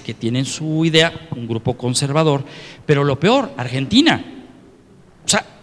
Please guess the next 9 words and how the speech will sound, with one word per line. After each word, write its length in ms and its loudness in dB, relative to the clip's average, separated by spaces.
debería 720 2
Argentina, 600 0
sí, 200 2
por 180 0
lógica, 380 2
decir, 240 -2
"Tenemos 380 -2
un 100 -6
papa", 380 -2